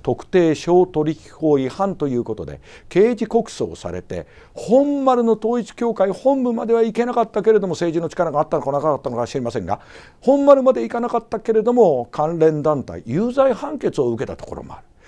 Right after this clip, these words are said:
そういった反社会的な活動をする団体でありながら、日本の有力含めた国政、あるいは地方議員含めた政治家に便宜を図るだけ図り、そして団体の名称を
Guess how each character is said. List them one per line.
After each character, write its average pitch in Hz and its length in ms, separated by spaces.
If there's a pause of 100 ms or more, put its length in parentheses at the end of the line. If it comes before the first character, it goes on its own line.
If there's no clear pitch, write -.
(240)
そ 262 340
う 277 60
い 254 40
っ 240 40 (160)
た 208 160
反 233 300
社 175 160
会 208 240
的 214 240
な 196 180 (220)
活 175 280
動 202 200
を 185 60
す 190 120
る 185 140
団 175 260
体 208 300
で 214 200
あ 160 140
り 208 100
な 220 120
が 139 100
ら、 87 160 (320)
日 131 160
本 160 420
の 226 300
有 104 320
力 120 460 (260)
含 - 300
め 220 160
た 208 300 (340)
国 113 160
政、 123 520
あ 120 60
る 151 120
い 208 80
は 180 120
地 135 140
方 135 240
議 165 100
員 143 100
含 107 220
め - 60
た 131 100
政 135 380
治 143 80
家 160 100
に 147 140
便 202 320
宜 147 160
を 120 100
図 170 260
る 233 100
だ 220 120
け 196 100
図 165 200
り、 - 120 (400)
そ 220 180
し 220 100
て 262 280 (200)
団 202 240
体 214 320
の 202 140
名 202 280
称 208 220
を 220 340